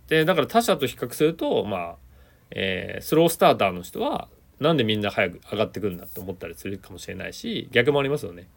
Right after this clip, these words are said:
えー、早くやってる人は、なんでそんなみんな遅いの？みたいな。うん。このあたりがですね、面白くて、まあ、どこの時点で評価するか。まあ、だから他者比較してる時点でもはや、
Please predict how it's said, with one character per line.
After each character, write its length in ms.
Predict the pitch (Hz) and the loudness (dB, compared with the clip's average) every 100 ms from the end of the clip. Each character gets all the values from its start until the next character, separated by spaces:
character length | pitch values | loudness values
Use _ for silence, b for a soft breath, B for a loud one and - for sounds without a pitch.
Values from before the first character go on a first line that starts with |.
| b b b b - | b b b b -6
え 340 | 117 117 117 113 | 0 2 4 4
ー、 40 | |
早 200 | 180 143 | 6 6
く 140 | 120 | 6
や 120 | 113 107 | 4 4
っ 40 | |
て 120 | - | 2
る 60 | 117 | -2
人 160 | - | 0
は、 220 | 214 196 104 | 2 4 2
な 100 | 139 | 0
ん 40 | |
で 40 | 110 | 0
そ 120 | 107 | -2
ん 20 | |
な 40 | |
み 100 | 101 | -2
ん 20 | 101 | -2
な 80 | |
遅 180 | 92 - | -4 -6
い 60 | 90 | -8
の？ 80 | 87 | -10
み 120 | 87 | -16
た 80 | - | -20
い 20 | _ _ _ - | _ _ _ -18
な。 60 | |
う 20 | |
ん。 120 | 92 85 85 - b b b b b | -16 -18 -20 -20 b b b b b
こ 140 | - 233 | 2 6
の 100 | 226 | 6
あ 60 | |
た 60 | 208 | 6
り 100 | 131 | 4
が 80 | 92 | 2
で 60 | 87 | -2
す 60 | |
ね、 260 | 101 90 85 | -8 -8 -8
面 140 | 104 117 | -6 -2
白 200 | 120 104 | -2 -2
く 80 | |
て、 280 | - 107 95 | -4 -4 -4
ま 80 | 113 | -2
あ、 40 | 156 | 6
ど 160 | 202 | 6
こ 100 | 254 | 8
の 100 | 160 | 6
時 120 | 135 | 4
点 200 | 190 185 | 4 4
で 240 | 190 180 101 | 4 4 2
評 180 | - 113 | 2 0
価 120 | - | -2
す 100 | 95 | -12
る 80 | 92 | -12
か。 220 | - - | -14 -6
ま 140 | - | -2
あ、 40 | 123 | 2
だ 120 | 135 | 2
か 60 | - | 0
ら 40 | |
他 140 | - | -2
者 100 | 170 | -4
比 120 | 269 - | -4 -4
較 160 | 330 | -4
し 80 | 117 | -4
て 100 | - | -2
る 80 | 160 | -2
時 100 | 196 | 0
点 200 | 160 110 | 0 2
で 100 | 127 | 0
も 140 | 107 | 0
は 100 | 107 | 0
や、 200 | 87 80 | -4 -6